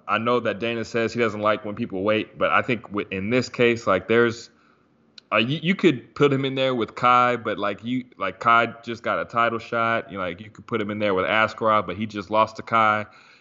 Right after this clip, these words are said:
If I'm Pantoja, I'm waiting, uh, and I, I let this, uh, Figueiredo Moreno play out, and then I wait for the winner, uh, because at this point, I don't really think that there's, um, anybody else for him to fight.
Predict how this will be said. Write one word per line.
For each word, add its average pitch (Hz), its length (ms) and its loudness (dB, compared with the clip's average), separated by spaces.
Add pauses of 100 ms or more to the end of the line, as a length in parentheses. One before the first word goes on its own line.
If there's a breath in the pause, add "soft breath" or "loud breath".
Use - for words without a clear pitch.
If - 120 -4
I'm 165 140 4
Pantoja, 131 800 0
I'm 113 260 0
waiting, 90 500 -4
uh, 92 440 0
and 92 200 -2
I, 92 220 2
I 95 120 2
let 113 260 2
this, - 360 -4
uh, 92 200 2
Figueiredo 110 600 0
Moreno 107 400 0
play 110 360 4
out, 113 280 2
and 95 120 -10
then 92 100 -2
I 90 100 -2
wait 92 200 -2
for 82 80 -10
the 82 80 -10
winner, 80 260 -10 (500 soft breath)
uh, 90 200 4
because 92 580 -2 (1040)
at 110 140 2
this 151 180 4
point, 107 340 2 (120)
I 107 100 4
don't 113 120 0
really 110 140 -2
think 107 220 -8
that 90 140 -10
there's, 101 540 -2 (140)
um, 82 540 -2 (1000)
anybody 110 400 4
else 107 120 0
for 107 120 -10
him 101 140 -10
to 92 60 -8
fight. 107 380 -2